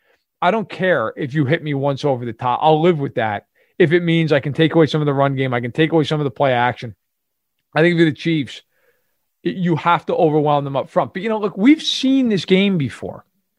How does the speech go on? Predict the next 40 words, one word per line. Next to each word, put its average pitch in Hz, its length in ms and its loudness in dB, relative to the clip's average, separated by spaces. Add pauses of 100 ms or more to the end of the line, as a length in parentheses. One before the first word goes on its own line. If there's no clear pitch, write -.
Like, 160 180 2
we've, 180 360 2 (1040)
we've 190 340 4
watched 175 600 0
it. 120 240 -4 (180)
We 185 160 0
saw - 320 2
it 170 80 -4
last 175 480 2
year 165 80 -2
in 151 80 -4
the 156 80 -2
A 160 80 0
F 156 80 -4
C 156 100 -12
title 156 340 0
game. 98 260 -20
You - 60 -8
know, 170 80 2
people 285 300 4
forget 160 320 0
now 135 240 0
because 139 200 -4
they 151 60 4
won 147 180 0
the 120 80 -10
Super 156 260 -2
Bowl 117 300 2
and 123 80 0
it 117 80 -6
just - 180 -12
kinda 123 180 -2
becomes 120 360 -10
a - 20 -14
blur. 135 320 0
But - 220 -16 (520)
going 320 380 4
into 240 320 -4
that 175 200 2
game, 127 420 -8